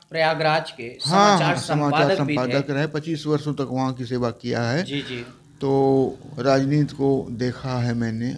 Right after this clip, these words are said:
Speaker 2: अच्छी तरह से, उसके बदलते स्वरूप को देखा है, लोगों को अपना स्वार्थ भजाते देखा है।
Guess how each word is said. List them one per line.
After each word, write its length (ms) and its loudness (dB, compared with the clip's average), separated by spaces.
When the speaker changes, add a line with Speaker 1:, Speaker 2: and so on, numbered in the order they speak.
Speaker 2:
अच्छी 260 -20
तरह 260 -8
से, 240 -10
उसके 300 -6
बदलते 500 0
स्वरूप 500 -2
को 100 -6
देखा 400 -4
है, 300 -2
लोगों 440 0
को 420 -2
अपना 300 -2
स्वार्थ 500 -2
भजाते 520 0
देखा 380 -2
है। 300 -4